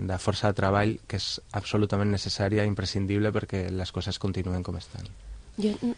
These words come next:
Speaker 2: només volia co-, comentar molt
Speaker 1: Mhm.
Speaker 2: ràpidament, no? que en
Speaker 1: Mhm.
Speaker 2: el context actual de crisi,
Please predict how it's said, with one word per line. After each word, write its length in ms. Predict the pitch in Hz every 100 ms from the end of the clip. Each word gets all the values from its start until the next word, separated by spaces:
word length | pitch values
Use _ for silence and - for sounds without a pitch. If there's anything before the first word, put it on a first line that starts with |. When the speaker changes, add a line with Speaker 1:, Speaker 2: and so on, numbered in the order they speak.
| -
Speaker 2:
només 320 | 240 220 226 226
volia 240 | 240 226
co-, 220 | - 208 196
comentar 400 | 202 196 196 208
molt 160 | 214
Speaker 1:
Mhm. 140 | 208 196
Speaker 2:
ràpidament, 500 | 202 185 190 185 185
no? 140 | 196
que 80 | 202
en 100 | 190
Speaker 1:
Mhm. 60 |
Speaker 2:
el 80 | 185
context 400 | - 180 185 190
actual 480 | 208 - 208 196 190
de 100 | 175
crisi, 560 | - 190 220 190 196